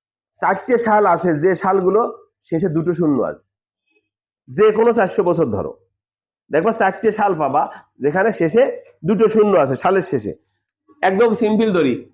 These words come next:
একশো সাল, দুইশো সাল, তিনশো সাল, চারশো সাল, এই এখানে চারটে আছে না, দুটো শূন্য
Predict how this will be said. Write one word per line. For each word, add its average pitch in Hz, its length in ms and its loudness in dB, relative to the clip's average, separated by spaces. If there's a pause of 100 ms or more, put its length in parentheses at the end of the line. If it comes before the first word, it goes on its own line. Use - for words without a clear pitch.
(220)
একশো 226 240 -2 (100)
সাল, 220 200 2 (1300)
দুইশো 180 320 0 (100)
সাল, 220 220 0 (1080)
তিনশো 185 360 2 (100)
সাল, 233 200 0 (960)
চারশো 202 360 -2
সাল, 95 140 -4 (1500)
এই 208 140 4 (140)
এখানে 226 260 2
চারটে 226 300 0
আছে 226 180 2
না, - 60 2 (1120)
দুটো 175 220 0
শূন্য 226 140 2